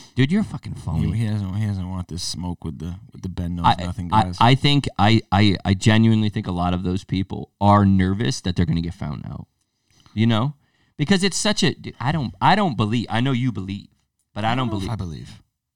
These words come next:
Speaker 2: I
Speaker 1: Oh,
Speaker 2: don't know.
Speaker 1: now all of a sudden you don't
Speaker 2: I,
Speaker 1: believe?
Speaker 2: I said before I was skeptical. I said, because I said, I was like, I wouldn't, I would want him to come here because I wouldn't wanna go to his spot and have
Speaker 1: His
Speaker 2: him have some, like, rigged up shit.
Speaker 1: Trickery.
Speaker 2: Yeah,
Speaker 1: Yeah,
Speaker 2: like,
Speaker 1: trickery.
Speaker 2: I want
Speaker 1: Tom.
Speaker 2: him, like, we know what's going on in this room. We know you can't, you know, fuck with it.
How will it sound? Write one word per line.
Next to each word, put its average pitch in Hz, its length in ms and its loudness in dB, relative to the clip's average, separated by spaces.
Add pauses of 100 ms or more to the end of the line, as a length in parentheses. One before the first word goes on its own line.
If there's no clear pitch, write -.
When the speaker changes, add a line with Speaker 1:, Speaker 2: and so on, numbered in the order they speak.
Speaker 2:
I 113 60 0
Speaker 1:
Oh, - 80 4
Speaker 2:
don't 104 100 2
know. 110 60 2
Speaker 1:
now 113 160 4
all 131 60 4
of 123 60 -2
a - 40 -6
sudden 131 180 -4
you 127 100 0
don't 127 160 -4
Speaker 2:
I, 214 100 4
Speaker 1:
believe? 285 160 0
Speaker 2:
I 240 100 2
said - 180 -6
before 220 280 -4
I 185 60 0
was 127 120 -2
skeptical. 87 560 -12
I 139 160 -4
said, 196 220 -4
because 143 220 0
I 127 120 2
said, 156 240 -4
I 127 80 0
was 127 160 0
like, 117 160 -2
I 123 100 2
wouldn't, 147 260 -2
I 127 80 0
would 127 140 0
want 139 220 0
him 143 140 -2
to 135 40 -6
come 127 220 -2
here 147 240 2
because 120 200 -4
I 110 60 -4
wouldn't 123 260 -4
wanna 117 160 -4
go 113 140 -4
to 104 80 -4
his 127 240 0
spot 107 340 0
and 104 80 -4
have 113 200 2
Speaker 1:
His 113 80 2
Speaker 2:
him 117 80 0
have 117 200 2
some, 117 140 -4
like, 107 160 -2
rigged 113 320 -2
up 123 140 -4
shit. - 320 -4
Speaker 1:
Trickery. 107 420 -10 (380)
Speaker 2:
Yeah, 185 120 0
Speaker 1:
Yeah, 151 80 0
Speaker 2:
like, 78 100 -2 (220)
Speaker 1:
trickery. 107 100 -10
Speaker 2:
I 135 140 4
want 143 260 4
Speaker 1:
Tom. 135 160 0
Speaker 2:
him, 123 140 -4
like, 117 140 0
we 147 180 2
know 120 220 -2
what's 110 140 -4
going 104 280 -2
on 101 160 -2
in 98 80 -4
this 98 160 -4
room. 104 280 -4
We 123 120 -2
know 120 100 0
you 107 140 -2
can't, 101 420 -6
you 92 140 -8
know, 98 180 -6
fuck - 300 -12
with 101 100 -10
it. 107 160 -12